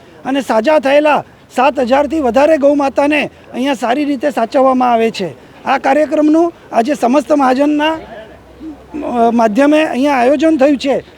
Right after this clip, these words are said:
અને ગુજરાતની પાંજરાપોળોને રૂપિયા એક કરોડ આઠ લાખ રૂપિયાનું વિતરણ માનનીય મંત્રીશ્રીના શુભ હસ્તે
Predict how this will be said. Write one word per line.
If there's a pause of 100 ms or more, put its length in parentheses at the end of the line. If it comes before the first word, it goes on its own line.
(140)
અને
ગુજરાતની
પાંજરાપોળોને (200)
રૂપિયા
એક
કરોડ
આઠ
લાખ
રૂપિયાનું
વિતરણ (260)
માનનીય
મંત્રીશ્રીના
શુભ
હસ્તે